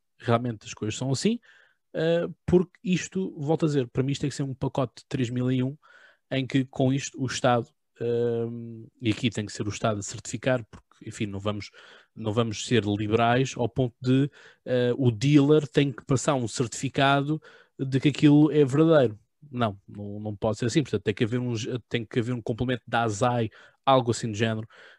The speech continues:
que da mesma forma que certifica que aquela carne no talho é carne de porco ou é carne de vaca e, portanto, não é carne de cavalo, não é carne disto ou daquilo,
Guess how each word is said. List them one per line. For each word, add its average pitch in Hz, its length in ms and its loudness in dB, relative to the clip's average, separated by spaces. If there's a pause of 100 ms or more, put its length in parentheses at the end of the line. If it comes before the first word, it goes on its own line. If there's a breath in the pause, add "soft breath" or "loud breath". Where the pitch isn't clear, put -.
(120)
que 123 200 0 (200)
da 123 120 4
mesma 127 160 2
forma 120 240 0
que - 80 -10
certifica 117 380 0
que 98 80 -8
aquela 117 280 -4
carne 117 320 0
no 120 80 -10
talho 113 340 -2 (420 soft breath)
é 113 120 0
carne 110 380 0
de 101 60 -12
porco 123 360 0
ou 101 40 -4
é 98 40 -8
carne 113 260 -2
de 110 80 -8
vaca 135 240 0
e, 110 40 -6
portanto, - 240 -6
não 107 140 -6
é 107 60 -4
carne 107 300 -2
de 104 60 -14
cavalo, 127 380 2
não 101 200 -8
é 101 60 -8
carne 104 300 -4
disto 110 280 -2
ou 101 80 -6
daquilo, 131 400 0